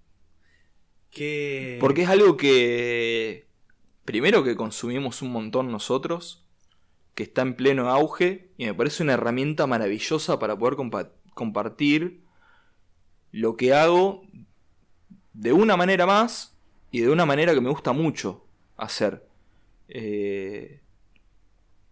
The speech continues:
Speaker 2: muchas de las personas que me conocen saben que soy asiduo de, de recitales de poesía, de zapadas de poesía,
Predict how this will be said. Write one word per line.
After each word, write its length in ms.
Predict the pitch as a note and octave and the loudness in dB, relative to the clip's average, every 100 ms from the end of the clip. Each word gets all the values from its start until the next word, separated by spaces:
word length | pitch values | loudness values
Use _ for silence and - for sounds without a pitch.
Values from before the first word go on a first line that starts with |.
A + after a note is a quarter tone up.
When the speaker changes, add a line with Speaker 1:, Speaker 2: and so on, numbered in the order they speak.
| - | -8
Speaker 2:
muchas 300 | C#3 C3+ B2 | -2 0 2
de 40 | |
las 100 | A2+ | 0
personas 320 | - A2+ B2 A#2 | -2 -6 -4 -4
que 80 | |
me 120 | A2+ A2+ | -6 -4
conocen 360 | A#2 C3 A2+ | -4 -4 -4
saben 260 | A2 A#2 A2+ | -2 -2 -2
que 80 | G#2 | -6
soy 180 | - | -6
asiduo 540 | G#2+ - A#2 A#2 A2+ G#2+ | -6 -4 -4 -2 -2 -4
de, 340 | G#2 G2+ F#2+ - - - | -4 -8 -10 -16 -20 -12
de 140 | A#2+ A2 | -6 -6
recitales 480 | A2 - A2 A2+ | -6 -6 -2 -2
de 100 | A2 | -4
poesía, 640 | F#2 F#2+ - B2+ B2 B2+ A#2+ | -8 -8 -4 -2 2 2 2
de 100 | A2 | 0
zapadas 440 | - G#2+ A#2 G#2+ G2+ | -6 -4 -2 -2 -4
de 80 | |
poesía, 880 | F#2 G2 - A#2 A#2 A#2+ A#2 A2 - | -12 -10 -6 -6 -2 0 0 -2 -8